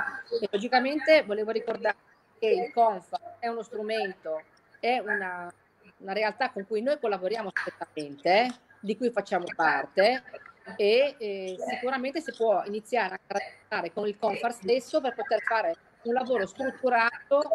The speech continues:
eh, su quello che siamo appena detti, perché ritengo che da soli, noi come associazione, non siamo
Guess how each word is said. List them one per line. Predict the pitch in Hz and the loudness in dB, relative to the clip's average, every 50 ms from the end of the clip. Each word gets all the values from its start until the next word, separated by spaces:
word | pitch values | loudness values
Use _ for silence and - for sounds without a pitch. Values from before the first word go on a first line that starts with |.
| - - - - - - - - | -2 -4 -8 -14 -16 -18 -14 -4
eh, | 466 453 403 - | -2 -2 -2 -2
su | - - | -4 -10
quello | 523 - - 659 - - _ | -14 -14 -12 -14 -14 -16 _
che | - 659 - _ _ - - 679 659 659 - | -10 -10 -10 _ _ -14 -10 -10 -10 -6 -4
siamo | 220 214 208 | -4 -2 -2
appena | - - 196 185 180 | -2 -2 -2 -2 0
detti, | 180 202 180 170 - - - 147 151 - - - - _ | 0 -2 -2 -4 -6 -10 -10 -10 -8 -4 -2 -2 0 _
perché | - 190 180 - 196 202 220 226 | 6 6 6 8 6 6 6 6
ritengo | 220 220 - - 202 208 226 233 233 214 | 4 0 0 0 0 2 4 4 2 2
che | - 196 | 0 -2
da | 185 202 | -2 -2
soli, | 196 - - 220 190 180 170 170 170 175 190 220 247 233 208 | -4 -2 -2 0 2 2 4 4 2 2 0 -2 -4 -6 -6
noi | 208 196 185 | -6 -6 -6
come | - - 180 180 | -6 -6 -8 -8
associazione, | 170 - 180 - 240 226 - - 202 190 190 190 196 208 214 | -6 -6 -4 -2 -2 -4 0 2 4 4 4 4 4 2 0
non | 202 208 202 | -2 -4 -4
siamo | - - 214 196 185 170 160 160 | -2 0 0 0 0 -2 -4 -8